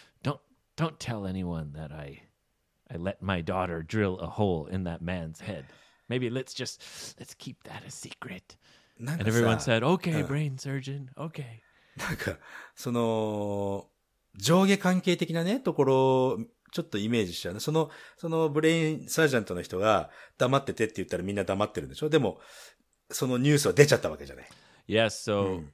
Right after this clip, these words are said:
Speaker 1: uh, many months later,
Speaker 2: うん。
Speaker 1: someone ratted them out.
Speaker 2: まあ、結局あの、まあ、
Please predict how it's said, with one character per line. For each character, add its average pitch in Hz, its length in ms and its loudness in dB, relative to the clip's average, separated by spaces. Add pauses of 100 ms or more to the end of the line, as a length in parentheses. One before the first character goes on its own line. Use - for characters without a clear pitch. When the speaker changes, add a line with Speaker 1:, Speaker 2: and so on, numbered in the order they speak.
Speaker 1:
uh, 92 220 -4
many 127 360 -2
months 113 720 -4
later, 95 600 -4 (100)
Speaker 2:
う 117 80 -4
ん。 95 500 -2 (320)
Speaker 1:
someone 95 720 -6 (480)
ratted 92 840 -6
them 80 300 -8
out. 80 320 -12 (640)
Speaker 2:
ま 98 120 -14
あ、 - 20 -12
結 - 280 -10
局 107 120 2
あ 101 40 0
の、 92 280 -2
ま 98 140 -8
あ、 - 260 -18